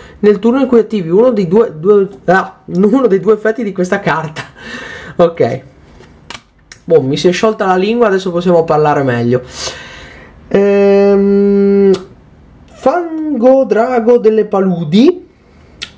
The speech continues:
Acqua, livello quattro, Wyrm Fusione, attacco millenovecento, difesa milleseicento.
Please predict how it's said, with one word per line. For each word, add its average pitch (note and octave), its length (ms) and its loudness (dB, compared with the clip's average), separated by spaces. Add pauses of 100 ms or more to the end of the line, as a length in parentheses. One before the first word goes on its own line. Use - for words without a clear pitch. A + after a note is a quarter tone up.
Acqua, C4+ 760 -2 (260)
livello G#3+ 340 2
quattro, A3+ 840 -2
Wyrm C4+ 640 0
Fusione, F3 840 2 (420)
attacco D4 460 -2
millenovecento, A#3+ 500 0
difesa G#3 220 -2
milleseicento. F#3+ 1080 0